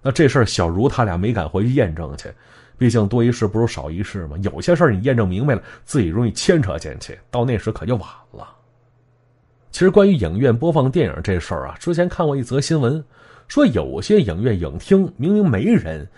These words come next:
但是电影依然放着，也不清楚那电影是放给谁看的。后来有人解释说了，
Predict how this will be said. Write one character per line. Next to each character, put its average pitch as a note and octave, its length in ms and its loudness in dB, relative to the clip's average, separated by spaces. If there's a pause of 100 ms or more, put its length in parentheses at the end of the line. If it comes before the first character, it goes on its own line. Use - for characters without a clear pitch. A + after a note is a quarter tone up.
(240)
但 C#3 120 2
是 C3 60 2
电 B2 220 2
影 D2 260 -6
依 E3+ 100 -4
然 B2+ 220 2
放 C3+ 260 -2 (220)
着， - 60 -18 (600)
也 A2 120 0
不 C#3+ 140 2
清 G3+ 160 4
楚 A#2+ 100 2
那 B2 100 0
电 C3+ 160 0
影 E2 120 -4
是 - 80 -6
放 C#3+ 180 0
给 E2 100 -6
谁 F#2 220 -6
看 - 280 -8 (200)
的。 - 60 -20 (580)
后 - 320 -4
来 B2 140 0
有 C3 120 0
人 D2+ 140 -6
解 - 200 -8
释 C2+ 60 -10
说 G2 240 -4
了， D#2+ 100 -10